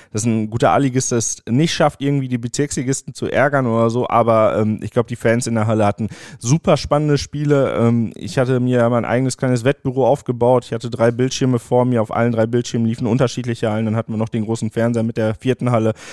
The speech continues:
damit wir alles im Blick haben und, äh, hätten wir mal technische Probleme gehabt, was zum Glück nicht der Fall war, ähm,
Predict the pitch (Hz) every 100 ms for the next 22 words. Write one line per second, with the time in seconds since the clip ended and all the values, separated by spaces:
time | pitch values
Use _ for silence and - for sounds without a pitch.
0 | - - - - _ 131 156 165 - 180
1 | 170 156 175 165 147 147 - 160 160 139
2 | 139 135 131 143 143 139 127 143 156 131
3 | 135 127 123 170 131 117 123 - 165 185
4 | 180 - 147 - 127 123 123 127 110 110
5 | 113